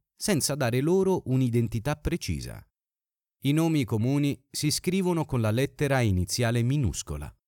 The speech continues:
Considera ora i seguenti nomi: Davide,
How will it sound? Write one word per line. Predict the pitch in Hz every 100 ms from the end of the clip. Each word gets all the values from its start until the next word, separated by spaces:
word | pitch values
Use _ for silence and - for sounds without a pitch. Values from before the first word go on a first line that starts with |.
| _ _ _ _ _ _
Considera | 214 214 - 123 110 123 151
ora | 185 190 165 -
i | 143
seguenti | 139 135 139 117 107
nomi: | 85 76 78 78 _ _ _ _ _
Davide, | 82 95 82 92 110 143